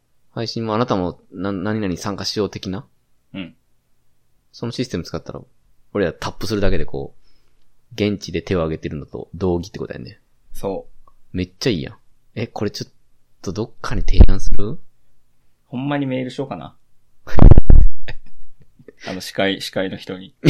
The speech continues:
Speaker 1: や、司会は意味ない、意味ない。<laughs> 何にも分かってへんから。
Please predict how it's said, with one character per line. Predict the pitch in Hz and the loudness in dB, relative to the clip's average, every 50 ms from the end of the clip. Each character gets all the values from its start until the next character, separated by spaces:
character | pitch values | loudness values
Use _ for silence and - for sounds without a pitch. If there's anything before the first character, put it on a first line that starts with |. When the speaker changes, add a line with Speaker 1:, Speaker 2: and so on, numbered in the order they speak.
| - - | 0 0
Speaker 1:
や、 | 180 139 | 0 -2
司 | - - - | -2 -2 0
会 | - 131 127 | 0 0 2
は | 123 | 0
意 | 117 | 0
味 | 107 92 | -4 -6
な | 80 - | -8 -10
い、 | - | -14
意 | - | -16
味 | - - | -18 -20
な | - | -20
い。 | - - - _ - - 285 285 - _ | -20 -20 -20 _ -12 -10 -10 -10 -12 _
<laughs> | _ _ - - - - - _ _ | _ _ -20 -20 -20 -20 -20 _ _
何 | - 113 120 123 | -2 0 2 2
に | 143 | 2
も | 147 117 95 | 2 2 0
分 | 87 87 | -2 -4
か | - | -6
っ | |
て | - - | -6 -10
へ | 76 | -10
ん | 69 | -12
か | - - | -16 -20
ら。 | - - | -20 -20